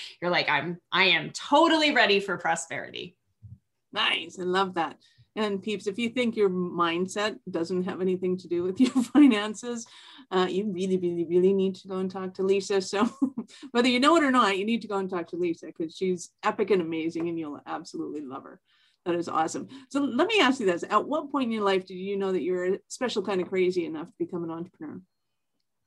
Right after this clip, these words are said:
Speaker 1: Very early in life. Uh, like, eight,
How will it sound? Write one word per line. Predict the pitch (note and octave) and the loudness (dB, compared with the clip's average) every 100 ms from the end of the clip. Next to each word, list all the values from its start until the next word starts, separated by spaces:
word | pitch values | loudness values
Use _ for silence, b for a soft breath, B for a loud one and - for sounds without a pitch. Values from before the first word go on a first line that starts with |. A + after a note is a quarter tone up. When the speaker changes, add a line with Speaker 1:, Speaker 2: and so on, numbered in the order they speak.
| _ _ _ | _ _ _
Speaker 1:
Very | D3+ F#3 F#3 F#3 F#3 F3+ | -2 0 2 2 2 0
early | E3+ E3+ E3 D#3+ | -6 -4 -6 -6
in | D#3+ | -8
life. | D3 D3 E3 - - - _ - | -8 -10 -10 -16 -20 -20 _ -12
Uh, | D#3+ D#3 D#3+ D#3+ | -8 -6 -6 -4
like, | F3 - - | -6 -4 2
eight, | G3 - - | 2 2 -8